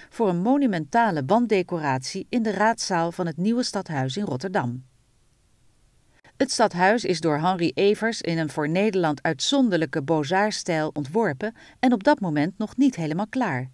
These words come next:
Het thema van de wanddecoratie moet zijn de welvaart en het welzijn van de stad Rotterdam.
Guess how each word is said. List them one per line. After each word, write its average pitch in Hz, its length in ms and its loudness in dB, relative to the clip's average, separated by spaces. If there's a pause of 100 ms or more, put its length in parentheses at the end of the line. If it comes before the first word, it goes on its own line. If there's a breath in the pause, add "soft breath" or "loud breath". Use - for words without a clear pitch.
(1500)
Het - 180 -4
thema 277 340 4
van 190 160 -2
de 160 80 0
wanddecoratie 175 840 0
moet 156 180 -6
zijn 135 420 -4 (180 soft breath)
de 151 180 -2
welvaart 214 600 2
en 165 120 -4
het 135 160 -6
welzijn 160 480 0
van 220 120 -4
de 226 80 -2
stad 139 280 -2
Rotterdam. 156 640 -6